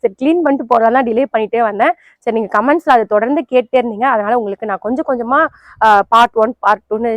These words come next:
ஷேர் பண்றேங்க. இதெல்லாம் மெயின்டெயின் பண்றது ரொம்ப கஷ்டம், இதெல்லாம் எங்க வீட்டுக்காரர் தான் மெயின்டெயின் பண்ணுவாங்க. நிறைய பேர் வந்து என்ன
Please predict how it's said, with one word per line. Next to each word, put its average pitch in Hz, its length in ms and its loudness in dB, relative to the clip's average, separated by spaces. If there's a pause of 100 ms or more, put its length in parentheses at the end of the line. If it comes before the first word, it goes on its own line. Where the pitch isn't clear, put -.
ஷேர் - 260 -2
பண்றேங்க. 208 340 -2 (380)
இதெல்லாம் 202 280 0
மெயின்டெயின் 247 240 -2
பண்றது 208 240 -6
ரொம்ப 214 260 -4
கஷ்டம், 214 340 -4
இதெல்லாம் 208 260 -4
எங்க 214 120 -6
வீட்டுக்காரர் 214 340 -6
தான் 220 100 -6
மெயின்டெயின் 214 280 -8
பண்ணுவாங்க. 196 280 -4 (340)
நிறைய 214 240 0
பேர் 220 160 0
வந்து 226 160 0 (180)
என்ன 220 120 -2